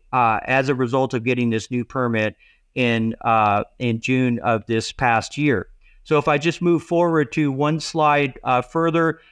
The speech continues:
this is the geophysical anomaly that defines the mega gold target. Uh, it's, it's a, uh, induced polarization, uh, survey. It's a type of survey that's commonly done in porphyry exploration. And the top diagram shows a cross-section through chargeability,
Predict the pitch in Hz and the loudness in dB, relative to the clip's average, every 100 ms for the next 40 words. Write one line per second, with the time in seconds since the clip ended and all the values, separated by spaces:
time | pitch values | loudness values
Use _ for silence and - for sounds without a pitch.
0 | _ 147 165 185 151 - 131 127 156 135 | _ 0 0 0 -2 -4 -4 0 0 0
1 | - 165 180 175 151 147 143 147 151 147 | -2 -2 0 0 0 2 0 2 2 2
2 | 131 117 127 - 139 131 139 139 - 120 | 0 -2 -4 -4 -2 0 0 -2 -4 -6
3 | 113 127 139 156 139 143 139 - 139 135 | -2 0 0 0 0 -2 -2 -2 0 0
4 | 135 135 - _ _ - 131 123 123 - | 0 -2 -4 _ _ -4 0 2 0 -4
5 | - 131 - 131 113 - 127 - 131 117 | -6 -6 -2 0 0 -2 -6 -4 -4 0
6 | 156 156 - 160 156 151 139 127 135 139 | 0 -2 -4 0 2 2 0 0 0 0
7 | 156 139 139 - _ _ - 123 - 170 | 0 0 0 -4 _ _ -2 -2 0 0
8 | 160 151 147 143 - 127 139 143 143 139 | 2 4 4 2 -4 -4 0 0 0 0
9 | 127 123 - - 147 135 131 120 - - | 2 0 -4 0 0 2 2 0 -2 -2
10 | 135 139 143 139 127 127 127 120 113 143 | 0 2 2 0 0 2 2 0 -2 -6
11 | 131 - 135 127 - - 123 123 - 135 | -6 -4 0 0 -2 -2 0 0 0 0
12 | 123 120 - - - - - 165 175 175 | 0 -2 -6 -18 -10 -6 -2 2 2 2
13 | 156 147 143 139 131 127 120 147 131 131 | 2 2 2 0 0 0 -2 0 0 0
14 | 127 117 - 131 120 143 131 - 135 - | -2 -8 -8 -6 -4 0 0 0 -4 -4
15 | 123 123 113 - 147 127 117 127 180 160 | -8 -8 -6 -2 -2 0 -2 0 2 2
16 | 120 113 | 2 -2